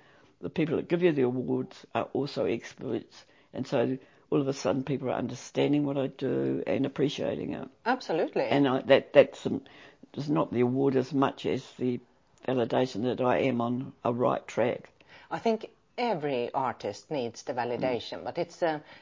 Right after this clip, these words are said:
Speaker 2: just sad if it comes too late. So I'm glad that, uh, you know, <laughs> that you were sparked into going back into pottery, and that you are here to see the validation for your work. So time has caught up with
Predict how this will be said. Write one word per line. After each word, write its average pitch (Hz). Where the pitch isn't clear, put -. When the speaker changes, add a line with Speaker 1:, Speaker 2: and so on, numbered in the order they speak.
Speaker 2:
just 214
sad 185
if 147
it 147
comes 139
too 151
late. 131
So 160
I'm 147
glad 190
that, -
uh, 147
you 208
know, 220
<laughs> -
that -
you 208
were 180
sparked 214
into 175
going 165
back 175
into 156
pottery, 160
and 160
that 156
you 170
are 160
here 190
to 175
see 170
the 151
validation 160
for 165
your 151
work. 247
So 180
time 226
has 185
caught 175
up -
with 135